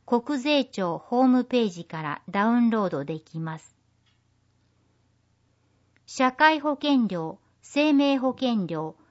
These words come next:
地震保険料の令和三年中の支払い金額が確認できる書類、控除証明書など、社会保険料、生命保険料、地震保険料の控除を受ける方。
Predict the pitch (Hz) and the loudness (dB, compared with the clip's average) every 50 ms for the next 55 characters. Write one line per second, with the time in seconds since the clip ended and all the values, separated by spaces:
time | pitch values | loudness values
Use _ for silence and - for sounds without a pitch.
0 | _ _ - 190 233 220 - 285 277 294 277 269 277 269 269 277 277 269 262 247 | _ _ -6 -6 -6 -4 -2 0 0 0 2 2 0 0 0 0 2 2 2 2
1 | 220 185 190 180 170 170 165 160 156 165 - _ _ _ _ _ - - 269 302 | 2 0 -2 -2 -2 -4 -4 -6 -6 -8 -10 _ _ _ _ _ -2 0 0 2
2 | 302 277 240 214 185 - - 233 214 226 233 233 240 233 233 226 220 - - 226 | 2 2 2 0 -2 -4 -4 -4 -2 0 0 0 2 0 0 -2 -4 -6 -6 -4
3 | 220 214 208 208 208 202 - - - - 233 233 240 277 277 269 269 269 262 254 | -2 -2 -2 -2 -4 -4 -6 -10 -12 -8 -6 -2 2 2 2 4 4 2 0 0
4 | - - 269 254 240 214 190 180 180 - 170 165 175 170 - - 196 190 - - | 0 0 2 2 2 2 -2 -4 -8 -8 -8 -6 -6 -8 -8 -8 -10 -8 -4 -2
5 | 254 247 247 254 240 233 220 240 233 233 - 247 247 214 185 170 - - 196 180 | 0 2 2 2 2 0 0 0 -2 -2 -2 -4 -2 -2 -4 -6 -6 -6 -4 -4
6 | 180 175 185 185 180 - _ _ _ _ _ _ _ _ - - 262 269 277 269 | -4 -2 -4 -6 -6 -8 _ _ _ _ _ _ _ _ -6 0 2 4 4 4
7 | 214 196 190 180 - - - 226 233 240 233 233 233 233 226 - - 220 214 208 | 2 0 -2 -4 -4 -4 -2 0 2 2 2 2 2 0 -2 -2 -4 -2 -2 0
8 | 214 208 196 165 151 - _ _ _ _ _ _ _ _ _ _ _ _ _ _ | -2 -2 -4 -6 -8 -10 _ _ _ _ _ _ _ _ _ _ _ _ _ _
9 | - - 247 233 240 - 277 285 285 269 269 269 262 - 285 277 262 240 202 180 | -6 -4 -4 -2 0 2 2 2 2 2 0 -2 -2 2 2 4 4 4 2 0
10 | 170 160 156 - _ - - - - 277 285 285 269 277 269 269 262 233 254 240 | -2 -6 -6 -8 _ -16 -8 -2 2 2 4 4 4 4 4 2 0 -2 -4 -4
11 | 247 - 254 233 214 190 165 165 165 156 - - _ _ _ _ _ - - 175 | -2 -2 -2 0 0 -2 -2 -6 -8 -8 -10 -12 _ _ _ _ _ -14 -10 -8
12 | 208 208 - - 269 269 269 247 254 262 254 - 269 262 262 240 214 190 185 165 | -8 -6 -2 0 2 2 2 2 0 -2 -2 0 0 2 2 2 2 0 -2 -4
13 | 170 165 151 156 - - - 254 254 233 - - 185 175 165 - - 165 - - | -4 -4 -6 -8 -8 -4 -2 0 0 0 0 -2 -4 -4 -4 -6 -8 -12 -8 -6
14 | 214 208 175 156 - - 147 135 - - 151 - | -6 -6 -6 -8 -14 -14 -20 -18 -14 -14 -14 -14